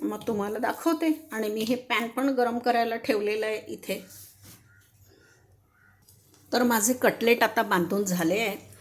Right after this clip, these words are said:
आणि हे बघा, हे तेलही गरम झालेलं आहे आणि हा मी एक छोटा गोळा टाकला. हे माझे पाच कटलेट मी करून घेतलेले आहेत.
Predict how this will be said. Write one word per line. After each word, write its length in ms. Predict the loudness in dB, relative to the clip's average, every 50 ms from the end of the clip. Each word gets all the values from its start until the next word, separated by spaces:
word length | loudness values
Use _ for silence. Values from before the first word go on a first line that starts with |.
| -20 -20 -20 -20 -14 -8
आणि 160 | -6 -4 -4 -4
हे 120 | -4 -4
बघा, 240 | -6 -4 -4 -2 -2
हे 180 | 0 -2 -2
तेलही 460 | -2 0 2 2 2 4 4 2 2 0
गरम 320 | -2 -4 -4 -4 -6 -6
झालेलं 440 | -8 -6 -6 -4 -4 -2 -2 -2 -2
आहे 320 | 0 0 2 2 2 0 -2 -4 -8 -12 -14 -18 -20 -20 -20 -12 -8
आणि 220 | -6 -4 -4 -4
हा 260 | -4 -4 -4 -4 -4
मी 100 | -4 -4
एक 160 | -6 -6 -8
छोटा 300 | -8 -8 -6 -2 -2 0
गोळा 220 | 0 2 0 0 0
टाकला. 360 | -2 -4 -6 -4 -4 -4 -2
हे 220 | -4 -4 -4 -4
माझे 340 | -2 -2 0 0 0 -2 -2
पाच 360 | 0 2 2 4 4 4 4
कटलेट 500 | 4 2 0 0 0 0 -2 0 0 0
मी 280 | 0 0 0 0 -4 -6 -10 -20 _ _ 6
करून 280 | 6 6 6 6 4
घेतलेले 480 | 2 -2 -4 -6 -8 -10 -8 -8 -8 -8
आहेत. 120 | -10 -12